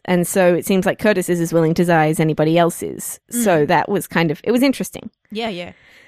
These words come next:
Speaker 1: Um, but then <laughs> afterwards, there's all these, like, everybody is so upset that Jamie Bell died, and we get lots of shots of dead Jamie Bell,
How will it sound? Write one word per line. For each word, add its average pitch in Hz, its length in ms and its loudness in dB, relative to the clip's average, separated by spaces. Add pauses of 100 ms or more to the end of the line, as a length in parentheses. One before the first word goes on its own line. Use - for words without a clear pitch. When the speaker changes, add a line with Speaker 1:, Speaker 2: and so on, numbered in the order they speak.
(180)
Speaker 1:
Um, 196 260 2
but 170 140 -6
then 349 160 0
<laughs> - 180 -2
afterwards, 240 480 0
there's 226 200 0
all 214 140 2
these, 208 260 -2
like, 185 240 0
everybody 202 580 2
is 190 120 4
so 190 240 2
upset - 320 0
that - 80 -8
Jamie 190 260 4
Bell 175 260 4
died, 170 300 4
and 175 100 2
we 175 60 -2
get 180 200 0
lots 185 300 4
of 202 60 -4
shots - 260 0
of 185 140 -6
dead 185 240 2
Jamie 185 300 2
Bell, 165 440 4